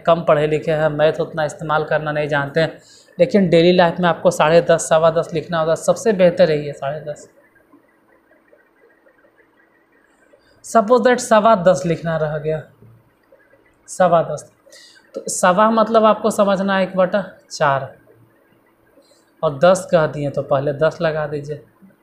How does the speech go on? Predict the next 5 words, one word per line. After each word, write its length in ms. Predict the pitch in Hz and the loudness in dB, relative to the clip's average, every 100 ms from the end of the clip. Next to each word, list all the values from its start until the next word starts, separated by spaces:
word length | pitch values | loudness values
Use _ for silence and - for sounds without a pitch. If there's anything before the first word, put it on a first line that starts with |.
| - | -20
सवा 340 | - 151 147 147 | -2 2 2 4
दस 220 | 151 143 | 2 0
हो 80 | 151 | -8
गया। 180 | 143 139 - _ _ _ _ _ _ _ _ _ _ _ _ _ _ _ - - - - _ | -8 -12 -14 _ _ _ _ _ _ _ _ _ _ _ _ _ _ _ -20 -20 -20 -20 _
अगर 260 | 196 247 | 2 2